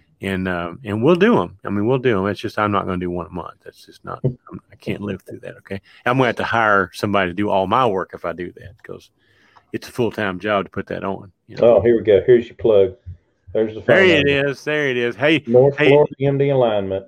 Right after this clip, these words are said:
Speaker 2: nine oh four, four nine five, five seven five six. Check him out on Facebook,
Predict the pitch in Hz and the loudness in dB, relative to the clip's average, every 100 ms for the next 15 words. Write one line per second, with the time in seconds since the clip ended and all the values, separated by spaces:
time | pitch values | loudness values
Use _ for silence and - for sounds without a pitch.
0 | - 113 123 127 131 127 - 143 151 147 | -6 0 2 2 2 2 0 -2 2 0
1 | 143 135 131 127 123 120 120 135 139 143 | 2 2 2 2 0 -2 -4 -2 0 0
2 | 135 127 131 135 - 127 139 143 131 120 | -2 -2 0 -2 0 0 0 -4 -2 -2
3 | 127 - 123 - _ - 117 117 110 117 | -2 -4 -4 -4 _ -6 -6 -6 -6 -4
4 | 120 117 123 117 - - | -4 -2 0 -2 -6 -10